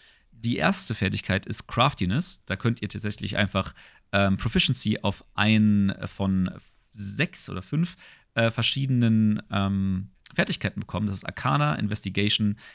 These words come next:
Medicine, Sleight of Hand oder Survival. So einfach wie nützlich.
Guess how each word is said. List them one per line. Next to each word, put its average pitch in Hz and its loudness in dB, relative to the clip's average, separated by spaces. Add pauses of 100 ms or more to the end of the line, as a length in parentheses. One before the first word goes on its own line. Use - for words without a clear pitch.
(140)
Medicine, 165 2
Sleight 113 -2
of 104 -6
Hand 104 -2
oder 98 -6
Survival. 110 -2 (1080)
So - -8
einfach 104 -2
wie 92 -2
nützlich. 110 -4